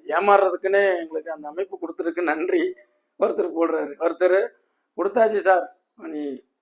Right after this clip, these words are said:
கொடுக்கறதுக்கு ஒரு வாய்ப்பு கடவுள் கொடுத்தாரு." இப்படி எல்லாம் இருந்தா என்ன பண்றது? ரைட், இதெல்லாம் சரி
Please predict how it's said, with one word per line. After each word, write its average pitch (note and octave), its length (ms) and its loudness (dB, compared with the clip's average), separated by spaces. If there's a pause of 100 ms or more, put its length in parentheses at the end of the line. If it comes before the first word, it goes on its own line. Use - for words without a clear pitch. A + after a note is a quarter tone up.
(280)
கொடுக்கறதுக்கு F#3+ 380 0
ஒரு F#3+ 140 2
வாய்ப்பு E3+ 360 2
கடவுள் F3 320 -4
கொடுத்தாரு." D#3 440 -8 (180)
இப்படி E3+ 180 -2
எல்லாம் G3 180 8
இருந்தா F#3+ 200 2
என்ன F#3+ 160 -4
பண்றது? E3+ 480 -8 (580)
ரைட், D3 480 2
இதெல்லாம் D#3 320 0
சரி F3 240 -4